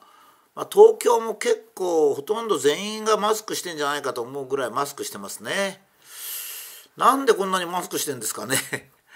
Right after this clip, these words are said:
<laughs> ほいで一回、あのー、あー、全日空に乗ろうとしたら、「マスクしてください」って言われて、マスクしてない人が降ろされたとか。私、あの、高島屋に入ろうと思ったら、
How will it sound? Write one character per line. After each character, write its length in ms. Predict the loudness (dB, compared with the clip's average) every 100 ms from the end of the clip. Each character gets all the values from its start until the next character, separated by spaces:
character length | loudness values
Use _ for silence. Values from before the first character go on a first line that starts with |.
| -20
<laughs> 520 | -20 -20 -20 _ _
ほ 120 | -4
い 20 | 0
で 140 | 2
一 100 | 0
回、 420 | 0 2 4 4
あ 80 | 2
の 680 | 0 -2 0 -2 -2 -4 -8 _ _ _ _
ー、 60 | -2
あ 520 | 2 4 4 2 2
ー、 20 |
全 200 | 2 2
日 140 | 0 -4
空 160 | -4
に 60 | -2
乗 120 | 0
ろ 100 | 0
う 40 |
と 80 | 0
し 80 | 0
た 100 | 2
ら、 140 | 2
「マ 220 | 2 0 0
ス 100 | -2
ク 140 | -4
し 80 | -2
て 80 | -2
く 100 | 0
だ 140 | 0
さ 120 | 0 -2
い」 20 |
っ 20 |
て 80 | -2
言 80 | -4
わ 40 |
れ 100 | -4
て、 140 | -2 -2
マ 180 | 0
ス 120 | 0 0
ク 100 | -4
し 80 |
て 60 | -4
な 120 | -4 -6
い 20 |
人 140 | -6
が 80 | -4
降 100 | 2
ろ 160 | 6 8
さ 160 | 6
れ 140 | 4 4
た 160 | 0
と 100 | -2
か。 260 | -10 -20 -20 _ _ -20 -20 _ _ _ _ _
私、 420 | -6 0 2 4
あ 60 | 2
の、 100 | 4
高 240 | 4 4
島 200 | 2 0
屋 40 | 0
に 80 |
入 160 | 2 2
ろ 80 | 2
う 80 | 0
と 60 |
思 140 | -4 -6
っ 20 |
た 180 | -4 -2
ら、 220 | -2